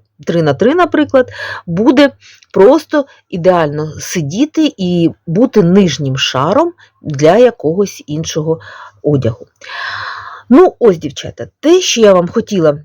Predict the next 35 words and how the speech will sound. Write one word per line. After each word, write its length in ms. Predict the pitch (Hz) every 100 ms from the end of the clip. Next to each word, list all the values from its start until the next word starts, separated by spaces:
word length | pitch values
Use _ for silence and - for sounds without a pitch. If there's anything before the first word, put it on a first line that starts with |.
| -
так 180 | 170 156
коротенько 640 | - 208 202 180 143 151
поділитися 840 | 151 - 208 247 208 143 151 - 180
враженням 640 | 202 170 139 151 139 156
від 200 | 175 143
цієї 380 | - 170 160 151
пряжі, 400 | 139 285 339 311
тому 260 | 190 190
що, 200 | 196 -
ну, 240 | 196 208 156
якщо 460 | 156 175 165 - 160
вона 240 | 151 160
вже 280 | 143 156 147 -
в 120 | 160
мене 240 | 180 151
була, 320 | 147 156 208 311
то, 140 | -
можливо, 520 | 165 151 165 233 247 - - 233 - -
вона 360 | 170 175 165
є 220 | 160 156
у 140 | 143 139
вас, 380 | 185 294 302 -
і 80 | 180
ви 140 | 160
теж 260 | 160 254 233
не 140 | 170
знаєте, 420 | 147 180 220 220
що 220 | 175 - 160
з 60 |
неї 240 | 165 151 143
в'язати 680 | 143 139 202 240 - 240 - - - -
і 260 | 202 214 208
чого 380 | - 165 160 196
від 180 | 175 139
неї 340 | 156 165 165